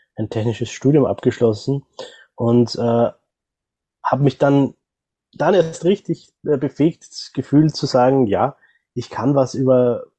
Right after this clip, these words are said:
futuristische Welten schreiben, weil ich da ein gewisses Hintergrundverständnis habe für das, was passieren kann und was passieren könnte. Und, äh, was mir an Science Fiction so gut gefällt, ist einfach, dass es so viele verschiedene Unterarten und Spielarten gibt.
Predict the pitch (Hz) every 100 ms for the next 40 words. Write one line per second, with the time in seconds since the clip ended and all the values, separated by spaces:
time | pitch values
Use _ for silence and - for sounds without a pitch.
0 | _ - 156 135 127 147 147 135 117 120
1 | - 139 - 104 101 127 147 - _ _
2 | _ 117 123 - 135 131 131 _ - 127
3 | 180 - 165 139 - - - - 170 165
4 | 147 156 147 - 135 131 131 131 135 -
5 | 135 - 127 - 139 - 147 147 - 147
6 | 151 131 - - - 127 - 143 196 113
7 | 139 - - - - _ 131 135 135 131
8 | - 127 127 127 - _ _ _ - 131
9 | 156 160 160 143 139 131 - 160 - 131
10 | 127 143 139 - 120 117 - 123 127 123
11 | - _ _ - 131 135 - _ - -
12 | - 123 117 117 - 117 113 113 107 _
13 | _ - 139 131 107 104 104 117 107 101
14 | - 131 101 98 107 104 135 -